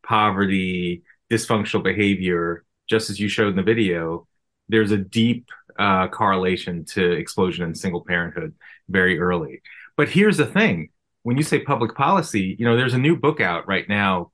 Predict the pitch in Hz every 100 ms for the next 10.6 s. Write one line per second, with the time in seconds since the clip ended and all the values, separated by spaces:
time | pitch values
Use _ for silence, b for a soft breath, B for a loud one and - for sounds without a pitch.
0 | - 98 90 95 92 110 113 113 92 104
1 | 104 85 76 87 85 78 107 98 - 78
2 | - 175 - 190 160 147 160 143 135 113
3 | 107 98 _ B B - 95 - 180 160
4 | 98 98 - b b 113 123 110 120 117
5 | 110 185 151 - 117 110 110 113 98 110
6 | 107 117 113 110 110 110 78 76 104 _
7 | _ _ _ _ _ _ _ _ _ -
8 | 120 117 139 135 123 127 127 170 127 101
9 | 90 95 95 104 113 113 143 - 95 -
10 | 98 92 - 107 104 110